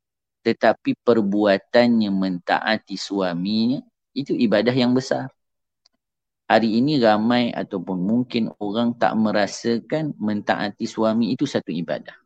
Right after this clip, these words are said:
Sedangkan itulah ibadah yang paling besar bagi seorang perempuan. Maka kenapa Nabi sebut ramainya orang perempuan itu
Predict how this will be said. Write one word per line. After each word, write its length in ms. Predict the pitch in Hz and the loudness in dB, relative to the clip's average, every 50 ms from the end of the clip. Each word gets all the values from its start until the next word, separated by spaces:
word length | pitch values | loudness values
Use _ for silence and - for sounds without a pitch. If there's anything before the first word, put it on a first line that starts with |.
| _ _ _ _ _ _ _ _ _ _ _ _ _ _ _ _ | _ _ _ _ _ _ _ _ _ _ _ _ _ _ _ _
Sedangkan 1120 | _ - - - 95 85 87 98 107 104 104 101 98 - - 113 113 117 120 120 123 - - _ | _ -16 -8 -6 -6 -4 0 0 0 2 0 -2 -6 -4 0 2 2 2 2 0 -2 -6 -12 _
itulah 640 | - 110 98 85 _ - 123 123 113 110 98 - - | -8 -8 -8 -8 _ -2 0 2 4 2 2 0 -4
ibadah 480 | - 101 101 92 90 101 95 90 87 87 - - - - - - | -8 -8 -8 -4 -4 -4 -4 -4 -4 -8 -10 -14 -20 -16 -8 -4
yang 320 | 104 104 104 98 95 90 | -4 -2 -2 -2 -4 -4
paling 480 | - - 92 123 123 127 127 120 110 101 | 0 2 4 4 4 2 2 0 0 0
besar 400 | 95 90 - - 131 120 98 85 | -2 -4 -2 0 -2 0 0 -2
bagi 160 | 85 80 82 | -4 -4 -4
seorang 400 | 82 - - - - - 73 71 | -8 -8 -8 -10 -10 -10 -12 -16
perempuan. 400 | - - - - - _ _ - _ _ _ _ _ _ _ _ _ _ _ _ _ _ _ _ _ _ - | -16 -20 -20 -20 -20 _ _ -20 _ _ _ _ _ _ _ _ _ _ _ _ _ _ _ _ _ _ -4
Maka 320 | - 110 107 - - 98 90 | -2 -2 -2 -2 -4 -6 -4
kenapa 400 | - - 101 104 104 - - 104 | -2 -2 -2 -2 -2 -2 -2 -2
Nabi 320 | 101 101 101 95 90 95 | 0 0 -2 -2 -2 -4
sebut 320 | - - 123 143 170 - - - _ _ - | -2 -2 0 0 0 0 -2 -4 _ _ -4
ramainya 800 | - 95 95 92 92 95 107 117 113 110 107 101 98 98 92 92 - - | 0 0 0 0 0 0 0 2 2 2 0 0 0 -2 -2 -4 -4 -4
orang 320 | 92 95 95 95 90 87 | -4 -2 -2 -4 -6 -6
perempuan 560 | 87 95 90 90 90 90 90 - 95 85 92 - - | -8 -8 -6 -6 -6 -8 -8 -6 -6 -6 -6 -8 -10
itu 400 | 87 87 _ - 120 131 127 - | -12 -12 _ -2 0 0 0 0